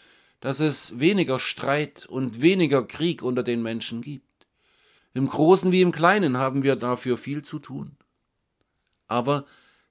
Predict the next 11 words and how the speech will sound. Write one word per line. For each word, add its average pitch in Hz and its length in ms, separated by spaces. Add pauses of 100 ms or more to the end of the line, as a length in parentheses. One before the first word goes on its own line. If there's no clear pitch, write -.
damit 139 260
erlangen 156 460
wir 147 140
nicht 143 320
den 151 260
Frieden, 160 540 (320)
den 131 160
der 139 80
Prophet 151 520
Sacharja 151 560
verkündet 131 760